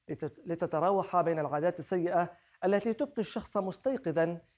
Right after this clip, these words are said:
إلى جانب المشكلات الطبية التي تعطل دورة نوم الإنسان، بحسب ما نشره موقع ويب إم دي المعني بشؤون الصحة والطب.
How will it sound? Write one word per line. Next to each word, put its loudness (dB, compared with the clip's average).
إلى 4
جانب 2
المشكلات -2
الطبية -2
التي 0
تعطل 0
دورة 2
نوم -2
الإنسان، -2
بحسب 0
ما 2
نشره -4
موقع 0
ويب 2
إم -4
دي -2
المعني -2
بشؤون -4
الصحة -6
والطب. 0